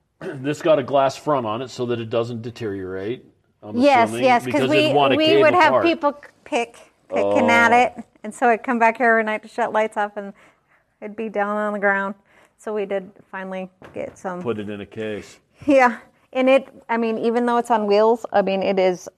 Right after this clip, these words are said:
Speaker 2: a bear cat to move.
Speaker 1: I'll bet it's really
Speaker 2: It's just
Speaker 1: heavy.
Speaker 2: <laughs> it's where it is right now forever, <laughs> probably. But yeah, so we have other Native American items, uh, war clubs.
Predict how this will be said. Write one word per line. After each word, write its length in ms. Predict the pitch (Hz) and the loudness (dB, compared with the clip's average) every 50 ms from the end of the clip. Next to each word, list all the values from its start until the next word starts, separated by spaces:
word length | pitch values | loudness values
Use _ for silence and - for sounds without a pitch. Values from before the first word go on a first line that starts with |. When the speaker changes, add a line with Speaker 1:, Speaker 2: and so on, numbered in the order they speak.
| _ | _
Speaker 2:
a 360 | - 190 185 180 175 170 170 160 - - 180 185 | -4 -2 -2 0 0 -2 -4 -6 -10 -16 -16 -10
bear 200 | - 196 190 196 | -6 -6 -4 -6
cat 320 | 190 - 196 175 165 - - | -6 -6 -4 -4 -4 -4 -6
to 100 | - 165 | -12 -14
move. 520 | 175 175 - 175 175 180 180 170 165 156 - - - _ _ _ _ | -14 -14 -10 -8 -6 -6 -4 -4 -6 -8 -10 -14 -20 _ _ _ _
Speaker 1:
I'll 120 | - - 127 | -4 -4 0
bet 220 | 123 147 143 135 | 2 4 4 4
it's 220 | 131 123 117 - 117 | 2 -2 -6 -6 -6
really 340 | 117 123 170 - 123 120 113 | 0 2 4 4 4 2 2
Speaker 2:
It's 60 | - | 2
just 160 | 254 120 113 - | 2 2 4 6
Speaker 1:
heavy. 240 | 427 440 294 277 294 | 6 6 6 4 2
Speaker 2:
<laughs> 0 | |
it's 360 | 285 262 294 285 269 277 - | 2 4 4 4 4 2 2
where 200 | - 262 254 254 | 2 4 4 6
it 80 | 254 233 | 6 4
is 200 | 233 226 220 208 | 4 4 2 2
right 160 | 226 214 180 - | 0 -2 -2 -2
now 180 | 196 196 208 | -2 -4 -4
forever, 480 | 208 - - 185 185 185 185 185 185 180 | -6 -6 -6 -4 -2 -2 -2 -2 -6 -8
<laughs> 120 | - - | -2 2
probably. 480 | 247 254 254 262 359 - - 302 269 294 - _ _ - - - - _ _ | 2 2 2 0 -2 -2 -2 -4 -4 -6 -6 _ _ -20 -20 -20 -20 _ _
But 200 | - 220 208 170 | -8 -8 -6 -4
yeah, 200 | 214 185 175 185 | -4 -4 -4 -6
so 180 | - - 269 | -4 -4 0
we 100 | 262 294 | 2 2
have 120 | 285 277 254 | 2 2 2
other 220 | 262 254 254 254 | 2 2 0 0
Native 300 | 254 240 240 233 226 220 | -2 -2 -4 -4 -4 -4
American 560 | 220 220 214 214 220 214 214 - 226 214 208 - - | -6 -6 -4 -4 -4 -4 -6 -10 -12 -12 -12 -12 -10
items, 480 | - 202 202 196 196 202 196 202 196 - | -8 -8 -6 -6 -6 -8 -8 -10 -10 -10
uh, 120 | 190 190 185 | -10 -10 -8
war 180 | 180 185 196 196 | -6 -4 -6 -6
clubs. 580 | 196 - - 190 185 190 185 180 185 _ _ | -6 -10 -8 -8 -6 -6 -8 -10 -16 _ _